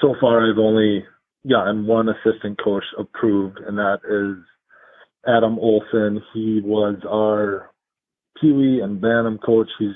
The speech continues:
kind of been following our next year sophomores, um, through our youth system. And so technically right now, it's, uh, just him and I, but I have some verbal commitments for the other two, um, two spots. So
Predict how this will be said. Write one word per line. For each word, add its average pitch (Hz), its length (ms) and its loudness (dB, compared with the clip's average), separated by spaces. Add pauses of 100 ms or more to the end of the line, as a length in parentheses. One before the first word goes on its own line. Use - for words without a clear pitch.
kind 113 160 2
of 101 60 -2
been 104 200 0
following 104 440 2
our 98 300 -2
next 104 340 -6
year 101 180 -2 (100)
sophomores, 98 680 -6 (560)
um, 101 480 -4 (180)
through 123 160 4
our 104 100 2
youth 104 220 2 (160)
system. 98 500 -6 (600)
And 98 280 -6
so 101 140 0 (400)
technically 113 440 0
right 101 280 2
now, 101 540 2 (200)
it's, 107 120 -4 (200)
uh, 98 300 0
just 107 260 0
him 113 140 2
and 104 100 0
I, 104 200 4
but 95 100 0
I 95 80 2
have 98 180 2
some 104 120 -10
verbal 98 360 -2
commitments 95 520 -8
for 104 80 -6
the 101 160 -2
other 92 260 -6
two, 95 240 -8 (600)
um, 95 360 -6 (400)
two 110 180 0
spots. - 340 -6 (120)
So - 260 -10